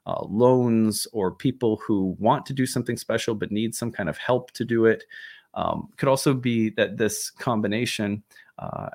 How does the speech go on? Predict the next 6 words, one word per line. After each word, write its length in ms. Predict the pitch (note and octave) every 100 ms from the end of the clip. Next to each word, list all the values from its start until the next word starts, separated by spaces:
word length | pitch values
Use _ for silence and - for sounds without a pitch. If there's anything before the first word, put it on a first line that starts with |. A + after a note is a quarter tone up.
| -
has 360 | - A2 G2+
us 300 | G2 F#2+ - -
recognizing 800 | A#2 C3 B2 A2+ F2+ F#2+ G2+ F#2
the 160 | G2
inherent, 600 | G2 F#2 A#2+ A2+ G2+ - _ - _ _ -
um, 400 | G#2+ G2+ F2 F2+